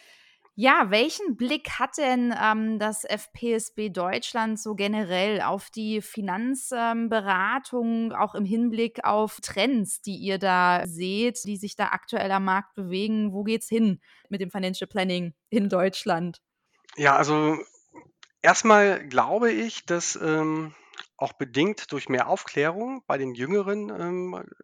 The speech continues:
Speaker 2: Kunden, ähm, ja, es mehr, zu mehr Kompetenz geht letztlich. Also wir sehen das in der Regulierung. Die Regulierung wird immer schärfer letztlich, ähm,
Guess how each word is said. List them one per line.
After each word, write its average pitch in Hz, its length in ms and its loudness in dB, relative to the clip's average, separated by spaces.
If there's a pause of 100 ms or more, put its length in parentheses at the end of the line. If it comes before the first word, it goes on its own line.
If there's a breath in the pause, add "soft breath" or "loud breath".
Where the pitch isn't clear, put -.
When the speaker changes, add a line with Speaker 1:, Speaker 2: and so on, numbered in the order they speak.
(300)
Speaker 2:
Kunden, 226 520 -4 (500 loud breath)
ähm, 156 440 0 (1300)
ja, 151 400 4
es 151 140 -6
mehr, 151 240 6
zu - 140 -6
mehr 165 140 6
Kompetenz 165 640 -2 (720)
geht 190 500 -2
letztlich. 190 560 -4
Also 143 260 0 (300 loud breath)
wir 131 100 -4
sehen 143 180 2
das 170 140 0
in 151 120 -4
der 139 120 2
Regulierung. 131 580 -2
Die 160 60 -6
Regulierung 135 480 -4
wird 165 160 -8
immer 170 300 -4
schärfer 190 580 0 (200)
letztlich, - 680 -10
ähm, 160 400 -6